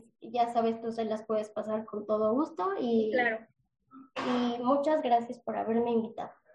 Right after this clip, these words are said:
Speaker 2: Sí, de todas formas, como siempre lo digo, aquí abajito voy a poner el link de todas las redes sociales de Vale,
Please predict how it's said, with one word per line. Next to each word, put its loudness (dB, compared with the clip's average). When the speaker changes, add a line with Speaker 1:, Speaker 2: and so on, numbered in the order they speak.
Speaker 2:
Sí, 8
de -2
todas 8
formas, 6
como 4
siempre 4
lo 4
digo, 0
aquí 0
abajito -2
voy 2
a 0
poner 0
el -2
link 0
de 4
todas 6
las 2
redes 0
sociales -2
de -4
Vale, 4